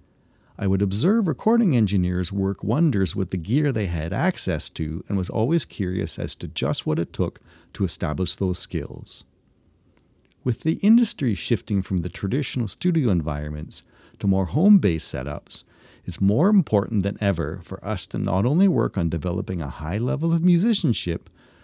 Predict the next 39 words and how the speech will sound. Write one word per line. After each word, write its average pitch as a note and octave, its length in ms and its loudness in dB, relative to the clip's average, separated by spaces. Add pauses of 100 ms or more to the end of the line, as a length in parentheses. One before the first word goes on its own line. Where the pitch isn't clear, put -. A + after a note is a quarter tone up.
but G#2 200 -4
also G2 360 0
obtain F2 480 -2
the D#2 80 -6
fundamental F2+ 680 -2
skills D#2+ 580 -4 (300)
to F2 100 -8
record E2+ 640 -2
and F2 140 -2
share D2+ 400 -6
our E2+ 240 -4
ideas D#2 420 -6
with A2+ 160 -6
others. - 560 -8 (1300)
My F3 100 2
guest A3+ 320 2
today G2 200 4
is F2+ 120 2
Mike G#2 240 2
Indovina, E2+ 680 2 (400)
who A2 100 0
began A2 340 2
his G#3+ 140 2
career E2+ 560 -2 (260)
as E2 140 -4
a D#2 40 -4
drummer F2 600 0
and F#2+ 160 -2
went F#2+ 180 -4
on C3 260 0
to - 100 -12
become F2 360 -2
an F#2 120 -4
established G2 680 -2
recording, A2+ 600 0
mixing, G#2 500 0
and F2 180 0
mastering F#2+ 640 -2
engineer E2+ 680 -4